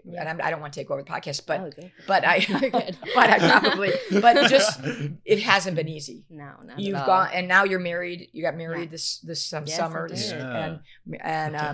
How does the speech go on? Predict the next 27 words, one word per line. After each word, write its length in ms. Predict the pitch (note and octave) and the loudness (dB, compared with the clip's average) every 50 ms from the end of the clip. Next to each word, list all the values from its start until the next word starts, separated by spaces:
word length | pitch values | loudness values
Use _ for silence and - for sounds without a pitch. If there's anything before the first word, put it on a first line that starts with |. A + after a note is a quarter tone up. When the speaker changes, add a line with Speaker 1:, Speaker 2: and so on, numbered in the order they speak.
| D3 G#2 - | -8 -10 -10
Speaker 2:
um, 60 | - | -6
Speaker 3:
<laughs> 40 | C#3 | -2
Speaker 2:
but 160 | F#3 F3+ F3 C3 D#3+ - C3+ B2+ - _ _ _ | -2 -2 -2 -4 -8 -14 -16 -18 -18 _ _ _
the, 120 | - F#3+ - | -6 -6 -6
the, 340 | F#3+ E3+ F#3+ F#3 F3+ E3 - | -6 -6 -6 -6 -6 -6 -6
the 80 | E3+ F3+ | -6 -4
transformation 840 | - - A#3 B3 B3 - A3+ G#3 G#3 A3 G#3+ - F#3 F3+ F3 - - | -2 -2 -2 -2 -2 -6 -8 -6 -6 -6 -6 -6 -8 -10 -12 -12 -10
is 180 | - D#3+ D#3 | -10 -10 -8
Speaker 3:
Yeah. 60 | D#3+ F3 | -6 -4
Speaker 2:
not 340 | F3 F3 F3 E3+ - - | -2 0 0 -2 -2 -6
just 220 | - F3+ F3+ - F3 | -8 -10 -10 -8 -8
one 220 | E3+ E3 E3 D#3+ D#3 | -8 -8 -8 -8 -8
and 100 | D#3 D3+ | -10 -10
done. 300 | D3+ - - - - D3+ | -10 -12 -12 -14 -18 -16
Speaker 1:
Not 320 | E3+ E3 E3 D#3+ D#3+ D#3 D3+ | -14 -12 -12 -10 -10 -12 -12
at 120 | D3 D3 | -12 -12
all. 260 | D3 C#3+ C#3+ C#3 C#3+ | -12 -12 -14 -14 -16
Speaker 2:
Okay. 120 | D3+ D3 D3 | -14 -12 -12
Speaker 1:
No, 260 | C3+ C3+ C#3 - D3 _ - | -10 -10 -12 -16 -18 _ -20
not 260 | E3+ E3 D#3+ E3+ E3+ | -18 -16 -14 -12 -10
even 240 | E3 D#3 D3 D3 D3 | -10 -12 -12 -14 -14
close. 380 | - E3+ D3 C#3+ C#3 C#3+ - E3+ | -14 -12 -12 -12 -12 -14 -14 -16
It's 180 | E3 - - | -16 -16 -16
been 360 | - E3+ D#3+ D#3 D#3 D3+ D3+ - _ _ _ - - - - - - _ _ - | -14 -12 -12 -12 -12 -14 -16 -18 _ _ _ -16 -14 -14 -14 -16 -18 _ _ -8
a 80 | F3 E3+ | -6 -4
lot 360 | E3 E3+ E3 F3 F3+ F3+ F3 | -2 0 2 2 2 0 0
of, 320 | E3+ D#3+ D#3+ D3+ D3+ D3 | -2 -2 -2 -4 -6 -8